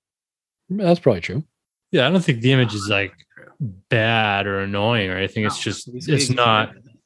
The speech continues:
Speaker 2: I don't get the vibe that it's him
Speaker 3: Right.
Speaker 1: Yeah,
Speaker 2: being
Speaker 1: that's
Speaker 2: his
Speaker 1: fair.
Speaker 2: true self and not
Speaker 3: He's not
Speaker 2: letting
Speaker 3: being Marshawn Lynch out there, and everyone thinking it's
Speaker 2: Right.
Speaker 3: funny. He's in,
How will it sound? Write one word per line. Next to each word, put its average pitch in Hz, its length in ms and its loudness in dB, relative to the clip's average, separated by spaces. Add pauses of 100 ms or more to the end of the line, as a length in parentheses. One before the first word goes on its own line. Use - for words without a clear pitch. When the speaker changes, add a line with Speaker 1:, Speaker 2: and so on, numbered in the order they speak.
(140)
Speaker 2:
I 143 80 2
don't 139 120 4
get 123 140 0
the 123 80 -4
vibe 117 320 2
that 113 140 0
it's - 340 -6
him 107 680 -2 (200)
Speaker 3:
Right. - 280 -10
Speaker 1:
Yeah, 165 100 2
Speaker 2:
being 127 280 2
Speaker 1:
that's 113 80 2
Speaker 2:
his 107 160 0
Speaker 1:
fair. - 60 -8
Speaker 2:
true 123 280 2
self 104 600 -2
and 104 180 -4
not 104 160 0
Speaker 3:
He's - 60 -4
not 165 120 -2
Speaker 2:
letting 156 220 0
Speaker 3:
being 139 80 -2
Marshawn 139 300 -2
Lynch 135 220 -6
out 143 160 -2
there, 143 100 -4
and 135 80 -2
everyone 127 220 -8
thinking 123 280 -6
it's 127 120 -8
Speaker 2:
Right. 123 80 6
Speaker 3:
funny. 139 180 0
He's 123 260 -8
in, 113 180 -8